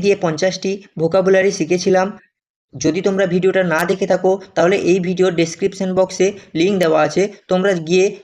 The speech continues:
ভিডিওটা দেখতে পারো। চলো, বেশি কথা না বলে আজকের ভিডিও আমরা শুরু করি। যদি ভিডিওটা ভালো লাগে, একটা লাইক, শেয়ার ও সাবস্ক্রাইব করো প্রতিনিয়ত স্পোকেন ইংলিশ সম্পর্কিত ভিডিও পেতে।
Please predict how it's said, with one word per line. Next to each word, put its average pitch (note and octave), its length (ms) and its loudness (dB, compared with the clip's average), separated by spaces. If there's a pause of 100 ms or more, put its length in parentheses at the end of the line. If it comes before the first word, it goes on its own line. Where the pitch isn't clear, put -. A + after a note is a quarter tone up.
ভিডিওটা F#3 400 2 (320)
দেখতে E3+ 240 0
পারো। B2 220 4 (380)
চলো, F3+ 260 4 (220)
বেশি D#3 280 -2
কথা D3+ 200 0
না G3 120 2
বলে F#3 240 2 (320)
আজকের G3+ 280 0
ভিডিও F#3 320 2
আমরা F3+ 180 2 (220)
শুরু F3 320 0
করি। C3+ 180 0 (280)
যদি D3+ 220 -2
ভিডিওটা F#3+ 400 0
ভালো D#3 160 2
লাগে, F#3 240 2 (240)
একটা F3+ 160 -2
লাইক, E3+ 320 0 (360)
শেয়ার F3 300 2 (240)
ও - 40 -4 (120)
সাবস্ক্রাইব F#3+ 400 -2 (120)
করো F#3 160 4 (220)
প্রতিনিয়ত F#3 460 0 (300)
স্পোকেন F#3 340 0
ইংলিশ G3+ 340 0
সম্পর্কিত E3+ 420 -2 (320)
ভিডিও E3+ 300 2
পেতে। B2+ 200 -2